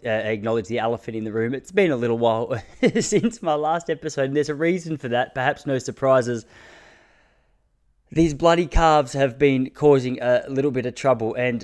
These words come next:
well, my last update here was March the seventh. And, um, man, I, I, I guess the best way to go about it is just to give you a bit of a run through on what's happened, on why it happened, on where we're at now, on, and on, uh, on how things are looking. So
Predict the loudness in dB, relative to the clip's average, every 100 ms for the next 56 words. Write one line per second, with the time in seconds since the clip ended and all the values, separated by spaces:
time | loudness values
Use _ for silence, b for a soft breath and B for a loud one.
0 | -2 0 2 2 0 -2 -6 -8 -6 -2
1 | -4 -2 -2 -2 -2 -4 -6 -2 -2 -4
2 | -10 -12 -8 -6 -6 -8 -14 _ _ -10
3 | -6 -6 -10 -12 -8 -6 -8 -10 -14 _
4 | _ -20 -20 _ _ _ _ _ -4 -2
5 | 0 0 0 0 0 -4 -4 -6 -6 -2
6 | -2 0 0 0 0 -2 -4 -10 -12 -10
7 | -10 -6 -6 -6 -6 -6 -4 -4 -4 -4
8 | -4 -4 -6 -4 -2 -2 -4 b b b
9 | 2 2 2 -4 -6 -6 -8 -8 -4 -4
10 | -4 -2 0 -2 -4 -6 -6 -6 -6 -6
11 | -4 0 2 4 2 0 -2 -2 0 0
12 | -4 -10 -10 -6 -4 -4 -6 -6 -6 -8
13 | -8 -6 -6 -6 -8 -8 -8 -8 -8 -8
14 | -2 -2